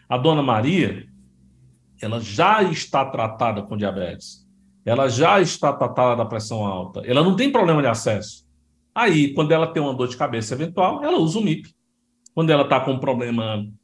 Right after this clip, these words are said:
específico que não vem da condição, da condição pré-existente dela, ela usa o mip. O mip, nos países que já resolveram o problema de assistência, ele desafoga o sistema.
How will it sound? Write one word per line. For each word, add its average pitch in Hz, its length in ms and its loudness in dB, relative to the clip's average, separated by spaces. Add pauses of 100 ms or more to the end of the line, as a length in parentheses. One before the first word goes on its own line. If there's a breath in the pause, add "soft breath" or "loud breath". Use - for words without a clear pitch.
(140)
específico 143 840 -4
que 139 100 -2
não 156 440 4
vem 170 340 4
da 175 80 2
condição, 120 560 -4
da 110 240 -4 (100)
condição 113 320 -6
pré-existente 107 640 -4
dela, 143 380 -2 (260 loud breath)
ela 196 200 2
usa 151 240 2
o - 20 -4
mip. 160 360 -2
O 143 120 2
mip, 147 640 0 (420)
nos 170 400 2
países 127 560 0
que 117 140 -8
já 139 220 0
resolveram 151 520 -2
o - 20 -12
problema 113 280 -6
de 107 40 -4
assistência, 156 680 -4
ele 139 160 -4
desafoga 156 640 -2
o 160 60 -4
sistema. 92 500 -12